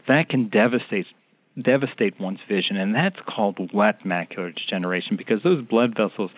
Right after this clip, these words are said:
can grow like weeds and they can bleed and leak fluid, and that's wet macular degeneration. And not many people with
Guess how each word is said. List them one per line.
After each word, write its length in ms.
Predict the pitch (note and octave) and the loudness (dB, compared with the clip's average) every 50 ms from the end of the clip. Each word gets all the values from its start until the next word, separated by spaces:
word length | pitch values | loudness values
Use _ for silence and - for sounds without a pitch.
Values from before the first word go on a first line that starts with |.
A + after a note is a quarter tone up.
| - - - - _ | -18 -20 -20 -16 _
can 180 | - - A2+ G#2 | -4 -2 -2 -2
grow 320 | - - A2 A2 A2+ A#2+ | -2 0 2 4 4 4
like 280 | A#2 G#2+ F#2+ F#2 - - | 4 4 2 0 0 -4
weeds 480 | G2 G2 G#2 G#2+ A2 A2+ A2 A2 G#2 - | -4 0 0 2 4 4 2 2 0 -2
and 120 | A2 F#2+ F#2+ | -6 -6 -6
they 80 | G2 | -6
can 240 | G2 - F#2+ F#2 F#2 | -6 -6 -4 -4 -4
bleed 480 | F2+ - G#2+ G#2+ A#2+ B2 B2 A#2+ A#2+ - | -4 -4 0 2 4 6 6 6 4 2
and 140 | G#2+ G2+ G2+ | 0 -4 -2
leak 140 | A2+ A#2 - - - - | -2 -4 -4 -6 -2 0
fluid, 260 | B2 A2+ A2+ G#2+ G2 | 2 2 2 2 0
and 160 | G2 G2 F#2 | -2 -2 2
that's 220 | B2 D3 C#3+ - - - | 2 2 2 0 -4 -6
wet 240 | A#2 A2 A2 A2 - | 0 0 0 0 0
macular 460 | - G2+ F#2+ F#2+ G2 - - G#2+ G2 | -2 -4 -4 -6 -6 -8 -10 -10 -8
degeneration. 720 | F#2+ G2 - - G2+ G2 G2 G2 F#2+ F2+ - - G#2+ G2 - - - - - - - - - | -8 -8 -8 -6 -6 -6 -4 -4 -4 -4 -6 -6 -6 -8 -8 -8 -12 -12 -14 -14 -18 -12 -4
And 340 | A#2+ A#2+ A2 G#2 G#2 G#2+ A#2 - _ _ _ _ - | 0 4 4 6 6 6 4 2 _ _ _ _ -2
not 340 | C#3 C3 C#3+ E3 F#3+ F#3+ | 2 4 4 4 4 4
many 240 | F#3+ F3+ F3+ F3+ F3 | 2 2 2 2 0
people 320 | - - F3 D3+ - C3 B2 | 0 -2 -4 -2 2 4 4
with 140 | C3+ C#3 | 4 4